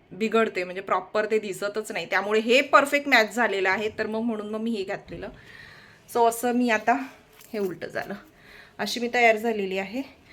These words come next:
चला तर मग आता मी हर्षदाकडे जाते आणि, अ, मेकअप वगैरे असं काहीही केलेलं नाही. तुम्ही बघू शकता, अगदी सिंपल.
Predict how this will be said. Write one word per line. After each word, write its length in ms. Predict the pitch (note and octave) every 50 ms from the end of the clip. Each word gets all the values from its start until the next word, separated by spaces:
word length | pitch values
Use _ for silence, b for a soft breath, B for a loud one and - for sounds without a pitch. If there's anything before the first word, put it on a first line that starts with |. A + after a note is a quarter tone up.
| B B B B B B B B - -
चला 200 | A#3+ A#3+ A#3 A#3
तर 160 | A#3 A#3+ A#3+
मग 160 | A#3+ A#3+ A#3
आता 220 | A#3 A3 A3+ A3+
मी 100 | A#3 A#3+
हर्षदाकडे 680 | B3+ B3+ A3+ F#3 - - A3 G#3 A3 A3+ A#3 A#3 A3+ A3
जाते 360 | G#3+ G3 F#3 - - G#3+ - - B B B B B B B B B _ _ - - -
आणि, 300 | G3 G3 G3+ G#3+ A3 A3
अ, 120 | A3 G#3+
मेकअप 440 | G#3+ G#3+ A3 G#3+ G#3+ A#3 A3 A3+ A#3
वगैरे 200 | A3+ A3 A3+ A3+
असं 160 | A3+ A3+ B3
काहीही 300 | A#3 A#3+ A#3 A#3 A#3 A#3
केलेलं 380 | A3+ A3+ F#3+ F3+ E3 D3+ D#3+ D3
नाही. 160 | - G3+ G3+
तुम्ही 140 | G3 A3+ A#3
बघू 180 | A#3 A#3 G#3+
शकता, 300 | G3+ - F#3 F#3+ - G#3+
अगदी 220 | - G3 G3 G#3 A3
सिंपल. 340 | - A3+ G#3+ G3+ G3+ -